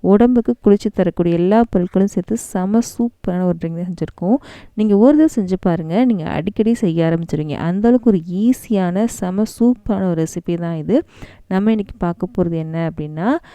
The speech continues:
கேரட் கஸ்டர்ட் ஃப்ரூட் தான் பார்க்க போறோம். இப்ப வாங்க எப்படி பண்ணலாம் அப்படின்றதாங்க பார்க்க போறோம். அடுப்புல ஒரு பாத்திரம் வச்சிருக்கேன். இதுல மூணு கப் அளவுக்கு நல்ல திக்கான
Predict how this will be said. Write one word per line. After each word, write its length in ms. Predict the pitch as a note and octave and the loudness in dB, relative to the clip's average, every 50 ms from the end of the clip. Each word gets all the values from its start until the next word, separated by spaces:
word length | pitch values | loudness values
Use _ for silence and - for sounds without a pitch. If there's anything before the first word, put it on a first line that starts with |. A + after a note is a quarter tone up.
| - - _ _ _ _ - - | -20 -20 _ _ _ _ -2 0
கேரட் 440 | G3 G3+ G3+ G3+ G3 A3+ C#4+ - _ _ _ - - - - - | 0 2 2 2 2 0 0 -2 _ _ _ -18 -18 -16 -8 -4
கஸ்டர்ட் 420 | E3+ E3+ F3 - - G3+ G3 - - | -4 -4 -4 -4 -4 -4 -4 -4 -6
ஃப்ரூட் 280 | - - E3 E3 E3+ - | -6 -4 -4 -4 -4 -6
தான் 140 | F3+ F#3+ F#3+ - | -6 -6 -4 -6
பார்க்க 280 | E3+ D3 C#3+ - - D#3 - - | -6 -8 -6 -6 -8 -8 -4 -2
போறோம். 400 | E3+ D#3 D3 D3+ D#3+ F#3+ B3 F4 F#4 - - - G3 | -2 -2 0 0 0 2 2 0 0 -4 -12 -10 -8
இப்ப 180 | F3 - - E3 D#3 D#3 | -6 -2 -2 -2 0 0
வாங்க 280 | E3 F#3+ A#3 B3+ B3 A#3+ C#4+ D#4+ C4+ F#3+ | 0 0 0 0 0 0 0 0 -2 -4
எப்படி 180 | E3 D#3 E3 E3+ - - | -6 -4 -4 -4 -4 -4
பண்ணலாம் 260 | D#3+ D#3 D#3 E3 E3+ | -8 -6 -4 -4 -6
அப்படின்றதாங்க 480 | D#3+ D#3 E3+ - D#3 D#3 D#3+ D#3+ E3 E3+ - - | -6 -6 -8 -10 -8 -8 -8 -6 -6 -8 -8 -8
பார்க்க 260 | D#3+ D3+ - - - - - | -10 -10 -8 -12 -12 -6 -4
போறோம். 300 | D3+ D3+ E3 F3 G3 B3+ D#4+ D#4 - | -4 -2 0 0 0 0 0 -2 -2
அடுப்புல 260 | F3+ F#3 - - C4+ B3 | -4 -4 -2 0 0 0
ஒரு 80 | A#3 - - | 0 -2 -6
பாத்திரம் 320 | D#3+ D3+ D#3+ - F3 E3 D#3+ | -8 -8 -6 -6 -6 -4 -4
வச்சிருக்கேன். 480 | D#3 - - F3 - - F3 F#3+ B3 D#4+ G4+ - - - - - - _ _ - - B3+ | -4 -6 -8 -10 -8 -6 -4 -2 -2 -2 -4 -6 -14 -20 -20 -20 -20 _ _ 0 0 2
இதுல 220 | A#3 A#3 F#3 F3+ G3+ C#4 E4+ E4+ - A#3+ A#3 | 4 4 2 2 2 0 -2 -4 -6 -2 2
மூணு 260 | D4+ F4+ G4 F#4+ F#4+ - - | 4 4 6 4 4 2 2
கப் 260 | - G#3 G#3 - - F3 | -2 -2 -2 0 -2 0
அளவுக்கு 400 | D#3+ D#3+ D3 D3+ D#3 _ - B3+ C4+ B3 | 0 0 0 -2 -4 _ -2 0 0 2
நல்ல 180 | G#3+ G3 A3+ A#3+ _ _ - | 2 2 0 -2 _ _ 0
திக்கான 480 | D#4 - _ _ - D4+ D4 C#4+ D4 | 0 0 _ _ -6 -4 -2 0 -2